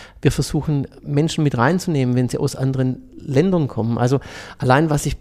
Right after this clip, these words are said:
bei unserem, ähm, Arbeitskreis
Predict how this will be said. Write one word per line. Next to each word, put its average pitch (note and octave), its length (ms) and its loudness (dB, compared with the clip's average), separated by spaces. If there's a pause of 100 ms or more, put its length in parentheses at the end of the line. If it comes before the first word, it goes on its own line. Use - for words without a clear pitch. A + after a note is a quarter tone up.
(280)
bei B2+ 80 2
unserem, C#3 580 0
ähm, B2+ 320 0 (420)
Arbeitskreis B2+ 960 -2